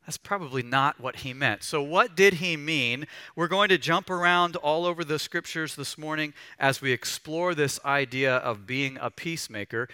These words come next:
And I have three points. Uh, and the first one is this. Peacemakers are not passive pushovers.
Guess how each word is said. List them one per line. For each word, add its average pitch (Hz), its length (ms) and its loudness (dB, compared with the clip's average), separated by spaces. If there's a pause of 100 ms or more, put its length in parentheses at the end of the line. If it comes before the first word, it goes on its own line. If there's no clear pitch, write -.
(180)
And 131 100 -2
I 127 40 0
have 123 180 -2
three 160 300 -8
points. 131 460 -10 (280)
Uh, 117 220 -2
and 131 120 -4
the 127 60 -8
first 180 340 -4
one 143 140 -8
is 110 160 -8
this. 110 380 -2 (320)
Peacemakers 139 920 -4 (300)
are 127 160 -2
not 123 580 0 (420)
passive 113 680 -4 (380)
pushovers. 87 760 -10